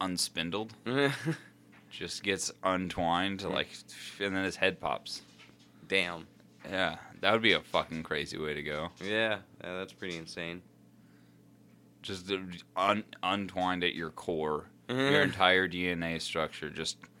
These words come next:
Speaker 1: separated. What would that feel like?
Speaker 2: Like, nothing, probably.
Speaker 1: I feel like you would have to feel something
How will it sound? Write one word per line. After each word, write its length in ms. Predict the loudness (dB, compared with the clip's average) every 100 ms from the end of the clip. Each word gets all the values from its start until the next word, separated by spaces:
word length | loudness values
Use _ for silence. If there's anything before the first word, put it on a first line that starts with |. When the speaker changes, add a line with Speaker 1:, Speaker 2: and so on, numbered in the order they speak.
| -20 -20 -20 -20 -20 -14
Speaker 1:
separated. 1040 | -6 -2 2 4 4 2 2 2 0 -4 -10 -14 -20 -20 -20 -20 -20 -4
What 220 | 6 6 6
would 200 | 4 8
that 220 | 6 6
feel 500 | 2 4 8 10 10
like? 540 | 8 6 4 -4 -12 -16 -20 -12 -2
Speaker 2:
Like, 160 | -2 -2 -16
nothing, 560 | -10 -2 0 0 -2 -4
probably. 720 | 2 2 2 -2 -2 -2 -2 -8 -20 -20 -20 -20 -20 -20 -20 -20 -20 -20 -20 -12 -2
Speaker 1:
I 140 | -2
feel 280 | 0 0 2
like 200 | 4 2
you 80 | 2
would 80 | 2
have 260 | 4 2 0
to 100 | -6
feel 540 | -4 0 4 4 2
something 800 | 0 0 2 0 0 2 0 -4